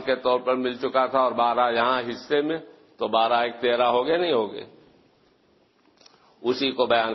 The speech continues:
کر رہے ہیں۔ فَكَانَ سُهْمَانُ الْجَيْشِ اثْنَيْ عَشَرَ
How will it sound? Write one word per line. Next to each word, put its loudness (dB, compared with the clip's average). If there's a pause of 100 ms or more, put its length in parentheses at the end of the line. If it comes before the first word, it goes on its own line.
کر 0
رہے 0
ہیں۔ -4 (420)
فَكَانَ 0 (160)
سُهْمَانُ 2
الْجَيْشِ -2 (160)
اثْنَيْ -4 (160)
عَشَرَ 0